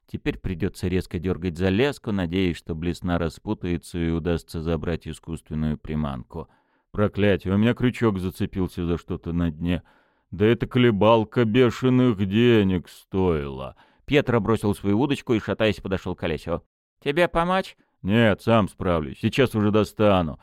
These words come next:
ответил тот, сильно дёргая удочкой из стороны в сторону, но когда увидел, что леска расслоилась на нити паутины, которые тут же запутались между собой, он забеспокоился.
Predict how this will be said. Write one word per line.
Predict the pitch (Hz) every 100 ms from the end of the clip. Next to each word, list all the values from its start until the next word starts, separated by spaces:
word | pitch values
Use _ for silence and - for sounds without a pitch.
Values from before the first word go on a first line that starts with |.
| - -
ответил | 95 110 123 104
тот, | - 104 -
сильно | 113 101 95
дёргая | 95 92 92 92
удочкой | 101 90 - 87
из |
стороны | - 90 90 87
в |
сторону, | - 117 135 139 - _ _
но | 92 98
когда | - 85 101
увидел, | 95 90 101 85 76
что | -
леска | 85 92 - 85
расслоилась | 82 - 85 85 85 -
на | 80
нити | 82 87 -
паутины, | - 78 73 - 87 101 85 - -
которые | 82 85 82
тут | - 87
же | 80
запутались | 73 78 - 90 71 73 76
между | 78 64 76
собой, | 73 71 104 107 _ _ -
он | 113
забеспокоился. | 127 123 - - - 85 71 - - -